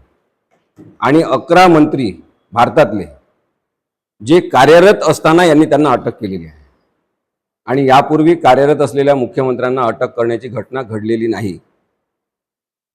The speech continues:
याच्यामधून मोदींनी एक अभूतपूर्व अशा प्रकारची संविधानिक गुंतागुंत तयार केलेली आहे, हे पण मला आपल्याला सांगायचं आहे. त्यांना असं वाटते की आपण आपल्या अधिकारांचा गैरवापर करून, संविधानाची सगळी तोडफोड करून,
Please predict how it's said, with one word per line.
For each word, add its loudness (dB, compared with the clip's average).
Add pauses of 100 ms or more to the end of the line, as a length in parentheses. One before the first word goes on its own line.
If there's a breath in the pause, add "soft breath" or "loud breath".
(140)
याच्यामधून 4
मोदींनी 2 (720)
एक 0 (520)
अभूतपूर्व 2
अशा 2
प्रकारची -4
संविधानिक -2
गुंतागुंत -2 (120)
तयार 2
केलेली -8
आहे, -2
हे -6
पण -8
मला -2
आपल्याला -6
सांगायचं -12
आहे. -12 (840)
त्यांना 4
असं 2
वाटते 2
की -2
आपण 2
आपल्या 2
अधिकारांचा 0
गैरवापर 0
करून, -8
संविधानाची -6
सगळी -12
तोडफोड -6
करून, -6